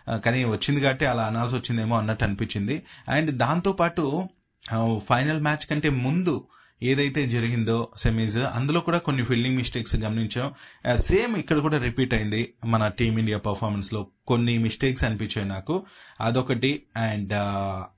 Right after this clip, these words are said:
ఇంకా నా ఫ్రెండ్స్ తో కూర్చొని మాట్లాడుతున్నప్పుడు నాకు ఏమనిపించిందంటే, ఆ, స్పిన్నర్స్ కి ఇవ్వటం కొంచెం మైనస్ అయిందేమో. ఆ,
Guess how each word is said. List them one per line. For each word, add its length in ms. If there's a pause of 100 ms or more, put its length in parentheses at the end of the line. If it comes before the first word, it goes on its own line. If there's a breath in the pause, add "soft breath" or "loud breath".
(180)
ఇంకా 200
నా 140
ఫ్రెండ్స్ 360
తో 80
కూర్చొని 340
మాట్లాడుతున్నప్పుడు 640
నాకు 220
ఏమనిపించిందంటే, 840 (540 loud breath)
ఆ, 600
స్పిన్నర్స్ 680
కి 240
ఇవ్వటం 1000
కొంచెం 360
మైనస్ 360
అయిందేమో. 560 (340 loud breath)
ఆ, 220